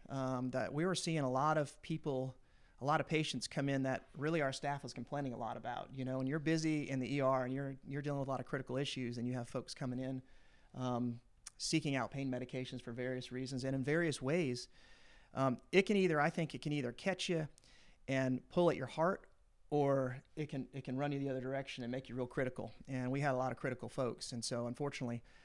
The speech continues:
that's the way of addiction medicine, is it's been criticized for a while now, um, because of some of its treatment modalities.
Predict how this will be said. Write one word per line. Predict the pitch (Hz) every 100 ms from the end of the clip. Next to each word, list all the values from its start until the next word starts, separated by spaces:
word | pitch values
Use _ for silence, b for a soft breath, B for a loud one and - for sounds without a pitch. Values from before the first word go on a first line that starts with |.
| b -
that's | 135 131 -
the | 123
way | 131 131
of | 120
addiction | 123 123 120
medicine, | 127 131 - 120
is |
it's | 123 120
been | 120 117 113 -
criticized | - 156 139 - 117 120 -
for | - 113 113 127
a |
while | 120 123 131 131
now, | 120 117 113 117 b b b -
um, | 131 123 107 120 - -
because | 131 - 139 127
of | 120
some | - 127
of | 117
its | -
treatment | - 139 123 - - - -
modalities. | 131 127 131 135 139 147 -